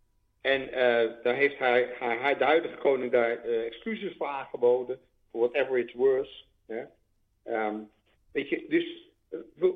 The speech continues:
we hoeven ons geen illusie te maken dat Nederland, eh, sowieso het ministerie van Buitenlandse Zaken is, eh, een antisemietenclub.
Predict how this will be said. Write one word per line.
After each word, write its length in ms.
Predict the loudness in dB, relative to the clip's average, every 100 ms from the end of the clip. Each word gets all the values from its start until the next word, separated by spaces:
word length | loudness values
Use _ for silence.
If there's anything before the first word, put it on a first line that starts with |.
| 0
we 80 |
hoeven 260 | 0 2 0
ons 200 | 0 -2
geen 240 | 0 0
illusie 540 | 0 -4 -4 -6 -6 -2
te 80 | 0
maken 440 | 2 0 0 -4
dat 180 | -6 2
Nederland, 680 | 2 4 2 0 -4 -10 -8
eh, 180 | -2 -2 -4
sowieso 460 | -2 2 2 4 2
het 140 | 2
ministerie 460 | -2 -8 -8 -8 -8
van 120 | -4
Buitenlandse 580 | 0 0 0 -4 -4 -8
Zaken 400 | -6 -6 -6 -10 -12 _ _ _
is, 220 | -12 -2
eh, 320 | 0 0 -2
een 80 | -6
antisemietenclub. 960 | -8 -8 -10 -12 -10 -8 -8 -2 -2